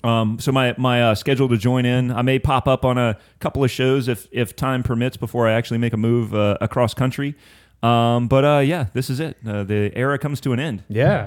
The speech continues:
Speaker 2: I know.
Speaker 1: Believe it or
Speaker 2: Cheers,
Speaker 1: not.
Speaker 2: man.
Speaker 1: So, yeah,
Speaker 2: It's been,
Speaker 1: cheers.
Speaker 2: what,
Speaker 1: Well,
Speaker 2: three
Speaker 1: let me
Speaker 2: years,
Speaker 1: pour a beer.
Speaker 2: four years?
Speaker 1: I,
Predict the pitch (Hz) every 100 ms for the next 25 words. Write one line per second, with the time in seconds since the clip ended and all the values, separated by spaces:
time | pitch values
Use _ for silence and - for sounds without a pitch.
0 | 98 160 113 - _ 143 160 143 151 139
1 | 131 143 165 - 151 160 98 - 165 165
2 | 165 143 - _ 135 - 110 - 151 196
3 | 190 208 - 120 233 233 226 240 247 226
4 | 123